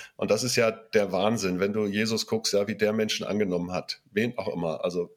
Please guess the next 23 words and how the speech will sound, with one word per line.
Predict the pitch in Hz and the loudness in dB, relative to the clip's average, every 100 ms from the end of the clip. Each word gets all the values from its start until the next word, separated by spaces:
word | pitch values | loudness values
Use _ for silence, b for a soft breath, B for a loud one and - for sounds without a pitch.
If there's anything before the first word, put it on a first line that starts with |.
| - | -6
die, | 110 | -4
die | 104 | 0
gar | 110 110 | 2 2
nichts | 127 127 | 0 -2
waren, | 113 110 107 | 0 0 0
in | 101 | -2
Anführungsstrichen, | 110 - 113 101 - 110 110 | -2 -2 -4 -4 -4 -4 -4
vor | - 104 | 0 0
der | 104 95 | 2 2
Welt, | 101 120 123 | 2 0 0
ne, | 104 147 | -2 -2
und | 107 | -6
die, | 110 | -4
die | 104 | -2
einen | 101 | 0
ganz | 104 - | 0 2
hohen | 104 110 | 0 0
Status | - 85 90 - | 0 0 0 0
hatten, | 90 87 | 0 0
sind | 90 87 | -6 -6
zu | 95 | -4
ihm | 90 | -4
gekommen | 87 85 98 | -2 -2 -2